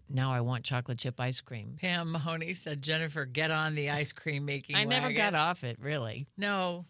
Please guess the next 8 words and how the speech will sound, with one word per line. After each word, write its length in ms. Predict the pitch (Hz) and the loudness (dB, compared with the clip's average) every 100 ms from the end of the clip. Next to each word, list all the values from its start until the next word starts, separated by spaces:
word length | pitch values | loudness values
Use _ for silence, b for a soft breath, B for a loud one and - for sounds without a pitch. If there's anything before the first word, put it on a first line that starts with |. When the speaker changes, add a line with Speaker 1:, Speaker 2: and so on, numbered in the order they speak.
| _ _ | _ _
Speaker 2:
no, 120 | 165 170 | 0 2
you 160 | 214 | 4
Speaker 1:
Deerberg 120 | 202 202 | 4 2
Speaker 2:
didn't. 180 | 196 | 2
Speaker 1:
sells 560 | - - 170 170 175 180 | 2 2 2 2 0 -4
Baskin-Robbins 800 | - 151 156 165 151 147 143 143 | -2 0 0 -2 0 0 -2 -2
chocolate 380 | - 131 127 117 | -2 -2 -4 -6
chip. 420 | - 196 185 185 | -4 -2 -2 -4